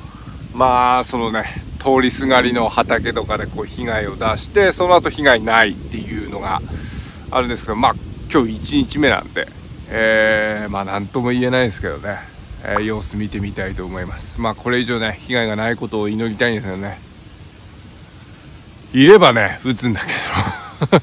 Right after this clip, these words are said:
ど。<laughs> ショックです。ね。可愛く散髪されちゃいました、この枝豆たち。じゃがいもなんて。ね。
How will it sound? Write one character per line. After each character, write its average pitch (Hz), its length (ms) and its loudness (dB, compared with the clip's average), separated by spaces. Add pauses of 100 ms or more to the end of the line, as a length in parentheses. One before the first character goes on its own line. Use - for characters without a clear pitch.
(140)
ど。 165 120 2
<laughs> - 160 -18 (3500)
シ - 0 -
ョ 120 40 0
ッ - 20 -14
ク - 140 -8
で - 120 -10
す。 - 340 -14 (300)
ね。 101 160 -8 (720)
可 120 220 0
愛 98 100 0
く 90 100 -2
散 110 220 2
髪 104 220 2
さ - 100 0
れ 110 100 2
ち 117 120 0
ゃ 113 40 4
い - 40 2
ま 113 120 0
し - 60 -4
た、 98 80 -4
こ 107 120 -4
の 95 180 -4 (360)
枝 98 180 0
豆 92 240 -4
た 92 120 -2
ち。 - 40 -2 (760)
じ - 80 -4
ゃ - 80 -2
が 107 140 -2
い - 40 -4
も 107 200 -2
な 143 100 -2
ん 104 80 -2
て。 - 140 -10
ね。 - 60 -8